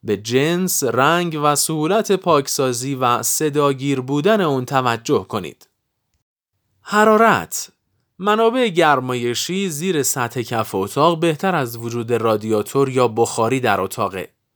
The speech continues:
فضای کافی برای پذیرش و خوشامدگویی و جلوگیری از ازدحام شتاب والدین. اختصاص فضا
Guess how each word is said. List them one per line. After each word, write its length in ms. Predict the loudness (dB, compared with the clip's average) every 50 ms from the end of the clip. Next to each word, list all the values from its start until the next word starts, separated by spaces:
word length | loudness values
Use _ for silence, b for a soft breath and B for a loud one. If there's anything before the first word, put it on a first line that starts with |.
| _ _ _ _ _ _ _ _ _ _ -2
فضای 440 | 2 2 2 2 2 0 2 2 2
کافی 380 | 4 6 6 6 6 4 2 2
برای 400 | 4 4 4 4 2 2 0 0
پذیرش 720 | 0 0 0 0 0 -2 -4 0 0 2 0 0 0 0
و 120 | 0 0
خوشامدگویی 1080 | 0 0 -4 -4 -2 -2 -2 -2 0 -2 -2 -4 -6 -8 -6 -4 -2 -2 -2 -2 -4 b b b b b b
و 160 | 4 6 6
جلوگیری 580 | 6 4 2 4 2 2 2 0 -4 0 2 2
از 180 | 2 2 0 0
ازدحام 680 | -2 -2 -2 -2 -2 -2 -2 0 0 0 0 -2 -4
شتاب 460 | -4 -2 -4 -4 -2 0 0 0 0
والدین. 680 | 0 -2 -2 0 0 0 0 0 -2 -2 -2 -4 -4 -6 -10 -20 _ _ _ _ b b b b b b b b b
اختصاص 640 | -2 -2 -2 -2 -2 0 0 2 0 2 2 0
فضا 680 | 0 0 0 0 0 0 2 2 4 6 6 6 4 4